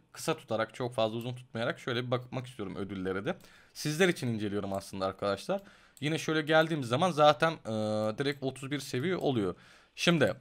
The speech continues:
şöyle bir şey yapmayı düşünüyorum. Bu arada bu Kar doksan sekiz nasılmış ya?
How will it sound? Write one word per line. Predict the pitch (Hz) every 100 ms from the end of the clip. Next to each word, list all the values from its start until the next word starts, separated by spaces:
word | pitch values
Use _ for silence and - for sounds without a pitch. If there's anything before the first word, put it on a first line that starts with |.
| _ _ _ _ _
şöyle | - 170 185 180
bir |
şey | - 202
yapmayı | 175 139 139
düşünüyorum. | - 208
Bu | 156 165
arada | 170 170
bu | 175 - -
Kar | - 147 151
doksan | 165 180 175
sekiz | 180 180
nasılmış | 196 214 202 185 -
ya? | 123 156